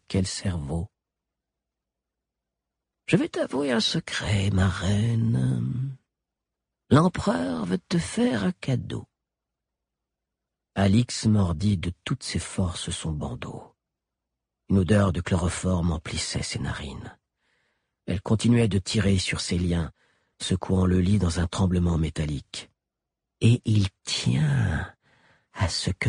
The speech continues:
tu le portes pour lui. » Le coton humide se posa sur sa bouche et son nez. Aussitôt, Alix s'endormit.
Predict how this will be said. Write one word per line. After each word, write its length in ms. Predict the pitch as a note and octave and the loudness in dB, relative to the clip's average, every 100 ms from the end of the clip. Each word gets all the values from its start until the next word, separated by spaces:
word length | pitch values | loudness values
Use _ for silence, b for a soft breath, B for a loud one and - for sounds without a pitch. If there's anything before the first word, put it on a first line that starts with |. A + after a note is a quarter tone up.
| - | -2
tu 200 | - - | -2 0
le 100 | E2+ - _ | 0 -2 _
portes 640 | - E2+ - - - - - - | 2 2 0 -10 -14 -10 -10 -8
pour 320 | - - - - | -8 -6 -8 -10
lui. » 480 | - - B1+ - - - - _ _ _ _ _ _ _ _ _ _ _ _ _ _ _ _ _ - | -8 -6 -6 -8 -12 -18 -20 _ _ _ _ _ _ _ _ _ _ _ _ _ _ _ _ _ -2
Le 140 | F#2 | 0
coton 460 | F#2+ B2 - C3+ C3+ | 2 2 2 4 6
humide 460 | A2 G2+ G#2 A2+ | 6 6 4 2
se 180 | A2+ - | 0 -4
posa 440 | - G2 F2+ E2+ E2+ | -4 -2 0 0 0
sur 200 | - D#2+ | -2 -4
sa 160 | D2+ | -4
bouche 340 | D2+ D2 D2 - | -4 -4 -6 -6
et 20 | |
son 260 | - - C#2+ | -6 -6 -8
nez. 300 | C2+ - _ _ _ _ _ _ _ _ _ - | -8 -12 _ _ _ _ _ _ _ _ _ -8
Aussitôt, 640 | - - - - - - _ _ _ _ _ _ _ _ - | -6 -4 -6 -6 -6 -8 _ _ _ _ _ _ _ _ -4
Alix 580 | - D2 - - - - | -2 -2 -4 -8 -8 -6
s'endormit. 760 | - - - - - - - | -6 -6 -6 -8 -10 -14 -18